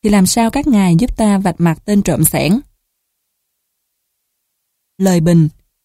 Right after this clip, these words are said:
Chớ đứng núi này trong núi nọ, đức tin chỉ vững chắc ở người tự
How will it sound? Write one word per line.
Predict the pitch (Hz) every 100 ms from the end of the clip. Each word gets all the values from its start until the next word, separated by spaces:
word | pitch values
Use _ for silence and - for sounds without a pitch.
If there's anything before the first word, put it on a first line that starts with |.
| _ _ _ -
Chớ | 196 196
đứng | 254 220 233
núi | 214
này | 247 202 175
trong | 202 196
núi | 190 233
nọ, | 226 165 147 - _ _ _ _ -
đức | 233 -
tin | 208 196 180
chỉ | 151
vững | 165 147 185
chắc | 233 -
ở | - 170
người | 196 165
tự | 143 123